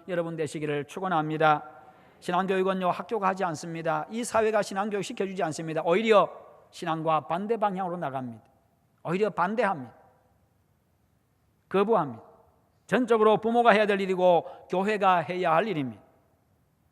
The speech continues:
주 칠십 년 예루살렘이 로마 군대에서 멸망하던 날, 유베이네 랍비 벤자카이는요, 로마 장군 웨스파샨을 찾아가가지고 이런 부탁을 합니다. 애원했습니다.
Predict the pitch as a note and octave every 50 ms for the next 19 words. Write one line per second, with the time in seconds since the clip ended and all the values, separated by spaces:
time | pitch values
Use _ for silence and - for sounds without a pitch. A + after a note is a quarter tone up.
0 | _ _ _ _ _ _ _ _ _ _ _ _ _ - F3+ F#3+ F3+ - F#3+ F3
1 | - G3+ F#3 F3 F3 E3+ E3 D#3 D3+ - E3 F3+ G3 - F#3+ G3 G3 G3 G3 F#3+
2 | F3+ F3+ G3 G3+ G#3+ G#3 F3+ F#3 G3 F#3+ F3+ G3 G3 F#3 D#3 - F#3 F3 E3+ E3+
3 | D#3 D#3 F3 F#3 F#3 F#3+ F#3 F3 E3+ E3 D#3+ D3+ D3+ D3 C#3+ C3 - - - -
4 | - _ _ _ _ _ _ _ _ _ _ _ - - - - _ - E3+ F#3+
5 | G3+ A3 A3+ A3+ A3 G#3 G#3 G3+ G#3+ A3 G3+ - F#3+ G#3 G3+ A3 G3+ G3+ - G#3
6 | G#3 F#3+ F#3 F3+ F3+ F3 E3 D#3 D3 - - - - - - _ _ _ _ _
7 | _ _ _ _ _ _ _ _ _ _ _ _ _ _ _ _ - - - _
8 | _ - F3+ G3+ G#3+ A3 A3 G#3+ G3 G#3+ G3 G3 G3 G#3 G#3 F#3+ F3+ D#3 C#3+ -
9 | - - - - E3+ F3 - A3 - - G#3 G#3 A#3 A3+ A3 G3+ F3 - G3+ G3
10 | F#3 F3 E3+ E3+ E3+ E3 D#3+ D#3+ D#3 D3+ D3 D3 - - - A#3 G#3+ A3 G#3 G#3+
11 | G#3+ - G3+ D#3+ - E3 E3+ D#3 D3+ C#3 C3+ B2+ B2 B2 A#2+ C3 B2 B2+ _ _
12 | - G#3+ A3 A3 A3 A3+ A3+ G#3 F3+ D#3+ - - C#3+ C3 A#2 A2+ A#2 A#2 A2+